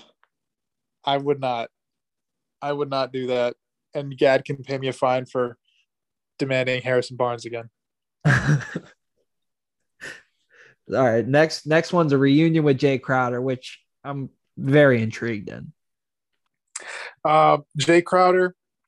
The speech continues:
Speaker 1: now give me the scenario. Is it, um, did P J walk or is P J staying?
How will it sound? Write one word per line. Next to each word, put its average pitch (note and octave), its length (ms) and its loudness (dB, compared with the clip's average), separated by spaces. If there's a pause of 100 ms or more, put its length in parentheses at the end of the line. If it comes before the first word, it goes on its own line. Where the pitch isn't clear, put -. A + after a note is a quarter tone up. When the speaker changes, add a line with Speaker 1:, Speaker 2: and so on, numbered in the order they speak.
(260)
Speaker 1:
now E3 360 0 (200)
give E3+ 140 -4
me F3+ 100 -6
the E3 80 -4
scenario. C#3+ 560 -8 (260)
Is C#3 380 0
it, D3 300 2
um, C3 480 -2 (800)
did - 140 -8
P F3+ 140 -4
J E3+ 160 2
walk E3 360 2
or D3+ 120 -2
is C#3 120 -8
P D3+ 180 -6
J C#3 200 -4
staying? A#2 420 -8